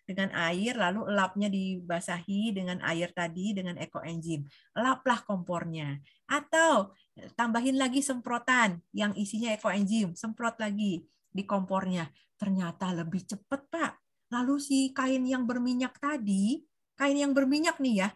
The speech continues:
kita rendemin dengan ekoenzim, besok pagi kita bilas, itu lebih mengurai minyaknya. Lebih cepat. Jadi kita pertama menghemat air untuk mencuci.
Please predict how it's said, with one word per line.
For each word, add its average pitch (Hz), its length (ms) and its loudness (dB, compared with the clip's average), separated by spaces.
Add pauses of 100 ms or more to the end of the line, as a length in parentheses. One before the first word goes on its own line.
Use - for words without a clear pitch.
kita 311 240 -2
rendemin 302 560 2
dengan 269 240 2
ekoenzim, 262 640 2
besok 208 320 0
pagi 208 400 -4
kita 247 320 0 (480)
bilas, 240 480 6
itu 302 160 -4
lebih 269 480 2
mengurai 320 560 2
minyaknya. 196 720 2 (480)
Lebih 320 300 4
cepat. 294 420 0
Jadi 285 160 4 (400)
kita 466 200 0 (360)
pertama 403 480 4
menghemat 320 540 4 (180)
air 226 320 6 (240)
untuk 269 320 0
mencuci. 220 640 -2